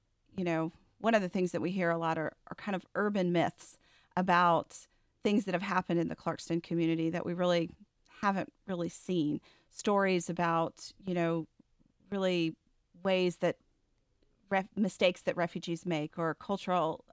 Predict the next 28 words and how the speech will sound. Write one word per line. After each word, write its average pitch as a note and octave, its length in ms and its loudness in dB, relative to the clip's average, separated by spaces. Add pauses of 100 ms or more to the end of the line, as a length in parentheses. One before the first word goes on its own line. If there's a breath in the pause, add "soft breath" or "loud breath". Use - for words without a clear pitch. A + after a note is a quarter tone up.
uh, E3+ 320 -2 (400 soft breath)
issues F3 560 -2 (440 soft breath)
that, F#3 300 4 (220)
um, E3+ 440 0 (2250)
that G#3 100 -4
we A#3+ 80 0
really B3 240 0
haven't G3 280 -2
seen. F#3 220 0
I D#3 100 2
don't G#3 160 -2
wanna F3 400 2 (380)
make F#3 220 -4
it - 100 -8
sound F3+ 240 0
as F3+ 100 -6
if F3 140 -6
there E3+ 240 -2
are E3 100 -2
no E3+ 300 0
issues E3 460 -6
or D#3+ 80 -6
problems, E3+ 680 -4
but F3 240 0 (240)
for F#3+ 140 -4
the F#3+ 80 -2
most F#3 320 -2
part - 540 -4